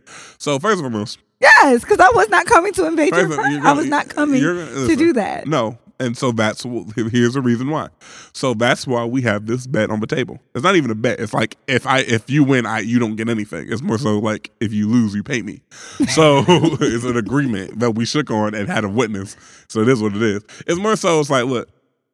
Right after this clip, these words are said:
Speaker 1: I don't want you to invade my fun. It would make me happier than ever if you did not have to Cash App me when we got back to Cincinnati.
Speaker 2: I don't wanna Cash App you.
Speaker 1: It would make me so happy.
Speaker 2: Like, everybody had a good wholesome time.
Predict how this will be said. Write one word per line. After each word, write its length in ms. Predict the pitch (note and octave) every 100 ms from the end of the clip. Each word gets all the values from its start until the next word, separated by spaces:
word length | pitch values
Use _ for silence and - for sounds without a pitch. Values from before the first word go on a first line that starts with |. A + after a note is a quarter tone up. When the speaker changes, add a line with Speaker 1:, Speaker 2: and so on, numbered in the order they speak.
| _ _ _
Speaker 1:
I 160 | C#3 C3+
don't 260 | C#3+ C3+ C#3
want 220 | A#3+ -
you 100 | C#3
to 200 | B2+ A2
invade 260 | G2+ F#2+
my 160 | - D2+
fun. 300 | - C2+ - _ _
It 200 | A3 A3
would 140 | E3 C3
make 280 | D#3 D#3+
me 320 | D#3 C#3 C3 - _ _ _ _
happier 840 | - B3+ A#3+ - A#3 F#3 F3+ F#3+ _ _ _ _ -
than 280 | B2+ B2+ -
ever 420 | C#3+ C#3 A2 G2 -
if 220 | C3+ A#2 G#2+
you 300 | G#2+ E3+ F3+
did 180 | F3
not 220 | D3+ D#3 D3+
have 160 | C#3+
to 100 | C#3+
Cash 320 | - D3 D3
App 160 | B2+ A#2+
me 100 | A#2
when 180 | G#2+ A#2
we 60 | A#2
got 260 | A#2+ A2+
back 160 | A2+ G#2+
to 100 | A2
Cincinnati. 320 | G#2+ F#3+ F#4
Speaker 2:
I 20 | D#4
don't 260 | D4 C#4
wanna 220 | C#4+ D#4 -
Cash 340 | C#4 E4 -
App 180 | G#3+ - D#3+
you. 200 | D#3 D3+ A3+ -
Speaker 1:
It 60 | B3+
would 140 | F3+
make 220 | D#3+ D#3 C3
me 160 | B2
so 400 | - - D#3 C#3+
happy. 440 | B2 G#2 G#2+ G#2+ C3 _
Speaker 2:
Like, 180 | A#3 A3+ -
everybody 460 | C4 D#4+ D#4 C#4
had 140 | C#4+ G3+
a 60 |
good 460 | F3+ A3+ A#3 B3+ A3+ _ _ _ A#3
wholesome 460 | B3 - A#3+ A#3
time. 540 | B3 C#4 G3+ G3+ G#3